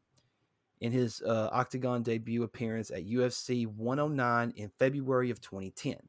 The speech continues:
He quickly proved he didn't belong in the U F C. After having his takedown shrugged off in the first round,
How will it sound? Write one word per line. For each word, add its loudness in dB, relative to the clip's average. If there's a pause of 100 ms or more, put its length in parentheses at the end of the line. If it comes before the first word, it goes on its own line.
(640)
He 2
quickly 8
proved 2 (1200)
he 2
didn't 4
belong 8
in 2
the 2
U 2
F 0
C. -4 (340)
After 4
having 8
his -2
takedown 2
shrugged 2
off 8
in -2
the -8
first 2
round, -2